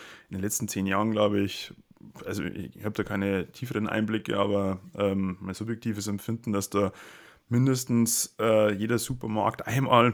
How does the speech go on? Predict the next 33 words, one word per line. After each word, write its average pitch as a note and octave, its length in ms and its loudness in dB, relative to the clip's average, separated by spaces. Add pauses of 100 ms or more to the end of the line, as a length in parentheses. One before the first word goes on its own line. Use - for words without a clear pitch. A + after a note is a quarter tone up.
wenn A2 140 0
nicht A2 140 2
sogar A2 180 2
zweimal G#2+ 340 0
umgebaut G2+ 640 2
hat, A#2+ 380 0
um, G2+ 560 0
um G#2+ 180 -6
die A#2+ 100 0
Regale G#2 720 2
tiefer - 360 -8
zu G#2 100 -6
machen, G#2 240 -2
dass G#2+ 140 -2
man A2 180 0
weiter G2+ 300 0
blicken A2 400 -6
kann, G2 480 -2 (180)
äh, G#2 160 2 (180)
die, A2 260 0 (320)
wenn G#2 380 -2
möglich, A2 400 -2
die, G#2 460 2 (240)
die F#2+ 160 -8
Dächer G#2 460 -4
höher G2+ 280 2
gesetzt, G2 540 -6
dass - 340 -6
mehr G#2 420 0
Atmosphäre A2 560 0
beim G#2+ 160 0
Einkaufen G#2+ 680 -4
ist. G2+ 340 0